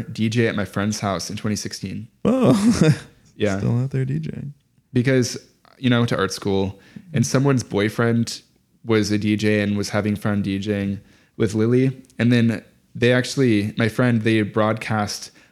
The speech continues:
Speaker 1: a live performance in their <laughs> house
Speaker 2: Uh-huh.
Speaker 1: from Ultra Demon. And that's just wild. Like, I'm sad that I didn't get to do that 'cause I don't think any of them,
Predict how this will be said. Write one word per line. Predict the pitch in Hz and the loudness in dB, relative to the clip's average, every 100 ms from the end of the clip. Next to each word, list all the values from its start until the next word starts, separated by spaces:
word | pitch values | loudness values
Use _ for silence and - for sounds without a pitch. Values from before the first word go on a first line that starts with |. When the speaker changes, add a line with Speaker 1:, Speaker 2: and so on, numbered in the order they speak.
| - | -4
Speaker 1:
a | 107 | 0
live | 104 | 0
performance | 101 107 113 107 104 | 0 0 0 0 -2
in | 110 | -4
their | 107 | -4
<laughs> | 95 98 | -2 -2
house | 98 - - - - - | -2 -4 -10 -12 -14 -6
Speaker 2:
Uh-huh. | 113 139 | -4 -2
Speaker 1:
from | 185 160 | 0 0
Ultra | 95 98 120 | 0 -2 0
Demon. | 117 117 123 127 123 - _ | 2 2 2 0 -4 -12 _
And | 120 110 | -2 2
that's | 117 117 | 2 2
just | 165 156 | 0 0
wild. | - 101 98 98 - | 0 2 2 -2 -4
Like, | 107 101 - - _ _ _ _ _ | -4 -4 -8 -20 _ _ _ _ _
I'm | 110 127 | 0 0
sad | 123 131 131 | 2 2 4
that | 131 | 4
I | 120 | 4
didn't | 110 110 107 - - | 2 2 0 -2 -4
get | 123 | -2
to | |
do | 110 107 | 2 2
that | 104 90 | 2 0
'cause | 113 | 0
I | |
don't | 117 165 | 0 0
think | 180 240 | 0 -2
any | 107 123 | 0 2
of | 143 | 2
them, | 120 110 104 | 2 2 2